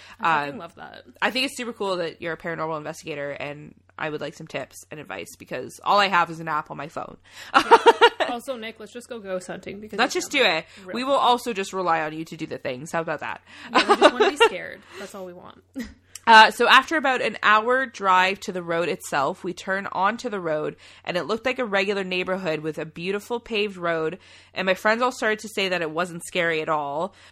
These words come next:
Speaker 2: Uh, then we drove down a couple minutes, and the road became broken up, and the houses disappeared, and all you were left with was a long stretch of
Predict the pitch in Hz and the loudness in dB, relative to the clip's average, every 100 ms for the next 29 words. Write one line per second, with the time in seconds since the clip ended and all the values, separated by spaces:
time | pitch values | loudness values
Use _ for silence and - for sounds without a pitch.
0 | - 208 190 170 208 240 277 247 240 240 | 4 8 8 6 2 2 2 0 2 2
1 | 226 220 226 226 196 175 180 - 185 175 | 0 -2 -4 -4 -4 -4 -6 -6 -6 -4
2 | 175 180 185 196 190 180 175 190 180 202 | -2 -2 -4 -8 -4 -4 -2 -2 -2 -2
3 | 185 165 - 175 175 - 180 180 202 190 | -2 -2 -4 -8 -8 -4 -4 -4 -8 -8
4 | 185 - 185 175 156 156 - - _ _ | -8 -8 -8 -6 -6 -8 -12 -20 _ _
5 | 175 175 180 196 202 202 160 - 185 - | -6 0 0 0 0 0 -2 -2 -10 -10
6 | 175 165 160 165 175 190 - 190 165 - | -8 -6 -2 0 0 -6 -8 -4 -4 -6
7 | - _ _ - 170 156 | -16 _ _ -8 -6 -6